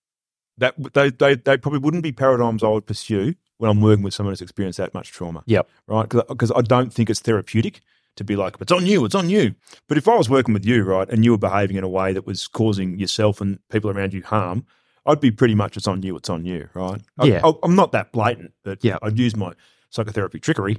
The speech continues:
Speaker 1: and, and we'd be having those conversations. So, so I agree. And, and who else is it on? Like, it's, who else can turn this round if you don't get buy-in from the individual?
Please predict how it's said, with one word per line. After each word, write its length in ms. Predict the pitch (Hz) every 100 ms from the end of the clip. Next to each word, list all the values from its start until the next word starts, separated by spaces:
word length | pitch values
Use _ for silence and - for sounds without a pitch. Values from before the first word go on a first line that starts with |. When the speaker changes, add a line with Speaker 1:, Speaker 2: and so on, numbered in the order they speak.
| -
Speaker 1:
and, 220 | 120 120 -
and 280 | 123 120 110
we'd 160 | 139 135
be 80 |
having 240 | 127 127 110
those 180 | 104 -
conversations. 680 | 101 90 - 92 95 - -
So, 120 | 135
so 180 | - 170
I 120 | 151
agree. 460 | 107 110 107 101 - _ _ _ _
And, 460 | 131 131 120 208 - _ _ _ _ _ _ _
and 400 | 120 117 110 156 - - - - 104
who 160 | 147
else 180 | 170 -
is 100 | 120
it 100 | 113
on? 260 | 95 107 87
Like, 220 | 98 98
it's, 240 | 107 -
who 200 | 131 147
else 140 | 185 -
can 140 | 165
turn 220 | - 147
this 180 | 139 113
round 300 | 113 123 113
if 140 | 104 110
you 60 |
don't 220 | 104 113
get 200 | 113 104
buy-in 300 | 107 104 104
from 140 | 92 95
the 100 | 95
individual? 520 | 87 82 90 90